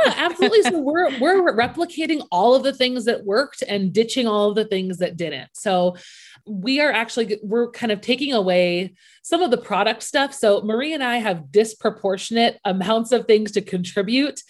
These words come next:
Speaker 1: So what we decided was we're just gonna do all links and no ninety-nine dollar option this time,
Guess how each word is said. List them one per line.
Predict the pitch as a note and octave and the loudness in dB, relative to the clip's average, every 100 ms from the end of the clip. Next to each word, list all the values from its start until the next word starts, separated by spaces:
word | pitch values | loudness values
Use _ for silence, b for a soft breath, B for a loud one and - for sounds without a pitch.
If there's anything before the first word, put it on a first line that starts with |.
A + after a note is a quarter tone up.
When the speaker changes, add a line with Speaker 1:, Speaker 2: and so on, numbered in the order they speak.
| B B B | B B B
Speaker 1:
So | B3 A3+ G#3+ | 2 6 6
what | G#3+ | 4
we | B3 | 2
decided | A3+ A3 F#3+ G3+ G#3+ | 0 0 0 2 2
was | F#3+ F#3 | 2 0
we're | F#3+ | -4
just | G#3+ - | -6 -4
gonna | A#3 | -4
do | G#3 F#3+ F#3 - | -2 -4 -6 -4
all | E3+ F3 G#3 G#3 | 0 2 4 2
links | G#3+ A#3 B3 - - | 0 -2 -6 -12 -2
and | F#3 F#3 | 0 2
no | F3+ F3 F3+ | 2 4 4
ninety-nine | F#3 F3 F3 F3+ F3 F3 | 2 0 -2 -2 -2 -4
dollar | E3 D3 D#3+ - | -4 -4 -4 -4
option | D#3 - G3+ | -8 -8 -6
this | F#3+ F#3+ | -6 -6
time, | G#3 G3+ G#3 | -6 -6 -6